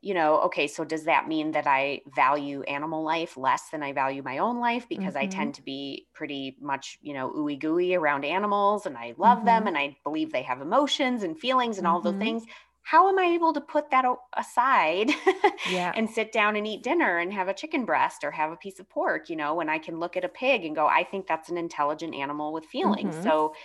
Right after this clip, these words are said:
Speaker 1: I could imagine just grappling with these ideas of life and what it means to
Speaker 2: Yeah.
Speaker 1: be alive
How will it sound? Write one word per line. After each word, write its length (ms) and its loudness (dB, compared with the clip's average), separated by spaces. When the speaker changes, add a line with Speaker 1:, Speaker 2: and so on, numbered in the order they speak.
Speaker 1:
I 80 2
could 160 -2
imagine 420 2
just 220 -10
grappling 560 2
with 180 -6
these 380 -14
ideas 460 -10
of 140 -12
life 400 -2
and 180 -6
what 140 -2
it 100 -6
means 300 -8
to 80 -8
Speaker 2:
Yeah. 60 -6
Speaker 1:
be 100 -10
alive 480 -2